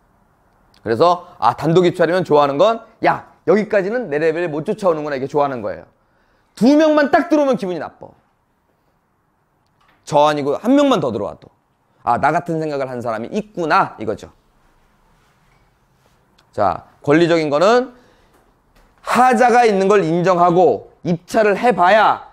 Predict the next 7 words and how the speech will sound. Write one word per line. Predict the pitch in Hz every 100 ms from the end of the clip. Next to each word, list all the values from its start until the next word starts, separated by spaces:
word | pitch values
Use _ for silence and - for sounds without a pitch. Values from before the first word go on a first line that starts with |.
| _ -
내가 | 165 220
경쟁이 | 202 180 196 214 214
얼마나 | 156 170 226 240 233
싸게 | 254 247 247
살 | 226
수 | 220 214
있으며 | 165 220 226 196 127